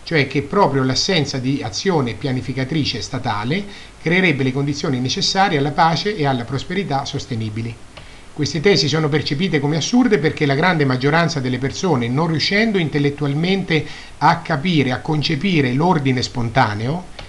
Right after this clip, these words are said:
vede la legge come una, come se fosse una decisione di un consiglio di amministrazione e vede il sistema economico e sociale come se fosse un'organizzazione, un'azienda.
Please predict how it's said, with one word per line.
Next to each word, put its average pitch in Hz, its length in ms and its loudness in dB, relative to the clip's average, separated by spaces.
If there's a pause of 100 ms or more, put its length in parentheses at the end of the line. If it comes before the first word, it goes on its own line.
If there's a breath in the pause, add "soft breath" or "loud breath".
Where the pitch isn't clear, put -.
(240 loud breath)
vede 151 380 4
la 143 120 4
legge 156 580 4
come 156 540 4 (300 loud breath)
una, 151 440 0
come 160 180 -2
se 147 120 -2
fosse 135 640 -2 (140)
una 160 240 2
decisione 220 520 2
di 196 60 0
un 196 80 -2
consiglio 196 380 -2
di 160 60 -2
amministrazione 156 720 0
e 123 40 -4
vede 139 260 0
il 123 60 -2
sistema 131 360 -2
economico 143 460 0
e - 20 2
sociale 160 480 0
come 156 140 -2
se 196 120 -2
fosse 156 440 -2
un'organizzazione, 131 920 -2
un'azienda. 107 680 -6